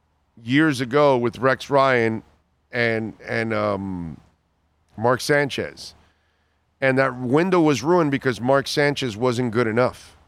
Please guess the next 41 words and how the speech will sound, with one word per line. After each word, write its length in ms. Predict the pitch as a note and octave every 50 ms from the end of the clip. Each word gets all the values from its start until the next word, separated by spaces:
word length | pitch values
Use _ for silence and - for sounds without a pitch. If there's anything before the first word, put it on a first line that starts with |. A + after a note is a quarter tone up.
| _ _ _ _ _ _ _ _ _ _ _ _ _ _ _ _ _ _ _ _
You 160 | A#2+ B2+ C3+
could 180 | - C3+ A#2
beat 180 | G2+ C#3+ - -
the 80 | - -
Patriots, 680 | - D#3 F3+ G#3 A3 - - E3+ E3 D#3+ E3 D3 - -
you 100 | B2+ A#2+
could 180 | - C3 A#2+
get 180 | G#2+ D3 D#3 D3
to 100 | - F3
the 140 | D#3 D#3 D#3+
A 100 | E3 D#3
F 60 | C3+
C 140 | - D3+ D3
Championship 680 | - E3+ F3 F#3 F#3 - E3+ D#3+ C#3+ - D3+ D3 A#2
game 400 | C3 C#3+ C#3+ C#3+ C#3+ D3 C#3+ C#3
and 100 | C3 B2+
all 160 | C3+ C#3 D3+
that. 180 | D3+ E3 F3 F3+
You 180 | E3+ D3 C#3+ C3+
were 100 | C3 B2
good 160 | G#2+ C#3 D#3
enough 260 | D#3+ D#3 D#3+ D#3+ D3
to 280 | - D3+ C#3+ B2+ A#2+ G#2+ - - - _ _ _ _ _ _ -
maybe 240 | A2 B2 C3+ C#3+
even 160 | D#3 D#3 D#3 D3
get 160 | D#3 E3 -
to 120 | - F3+
a 60 | E3+
Super 300 | D3 - G3 A3+ G3 G3
Bowl, 400 | F#3 D3 C#3 C3+ C3+ C3+ C#3 C#3
and, 160 | C3 A2+ G#2+ F2 - _ _ _ _ _ _ _ _ _ _ _ _ A2+ A2 -
but 160 | B2+ A2 A2
you 80 | A2+
could 160 | G#2+ - D#3+ D#3
have 140 | D#3 B2
won 320 | G#2 G#2+ A#2+ C3 E3 F#3 E3
it 340 | A#2 F2 - - - - - _ _ _ -
with 160 | A#2+ B2+ A#2+
the 80 | - B2
right 200 | B2+ C3 B2+ A#2
quarterback 540 | - C#3+ D#3 D3+ C3+ G#2 F2 F#2 E2 D#2